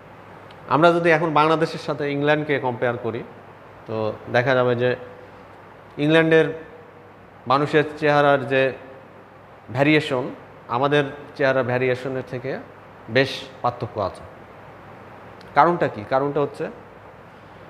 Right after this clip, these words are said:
সেই জায়গার পরিবেশ, আবহাওয়া এবং জলবায়ুর সমন্বয়ে যে পরিবেশটি গঠিত হয়, এই পরিবেশের কারণেই সাধারণত উদ্ভিদ এবং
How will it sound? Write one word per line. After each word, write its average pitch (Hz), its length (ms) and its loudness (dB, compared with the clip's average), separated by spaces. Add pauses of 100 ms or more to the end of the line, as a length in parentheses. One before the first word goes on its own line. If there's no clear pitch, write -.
(140)
সেই 151 200 4
জায়গার 160 340 2
পরিবেশ, 151 360 2 (1700)
আবহাওয়া 160 340 4
এবং 151 140 0 (400)
জলবায়ুর 143 560 4 (420)
সমন্বয়ে 151 540 0 (140)
যে 139 160 -2
পরিবেশটি 160 480 -2 (300)
গঠিত 127 300 -4
হয়, 117 140 -6 (140)
এই 151 140 -2
পরিবেশের 175 420 2
কারণেই 147 320 4 (420)
সাধারণত 135 400 0 (1700)
উদ্ভিদ 175 360 4
এবং 165 120 4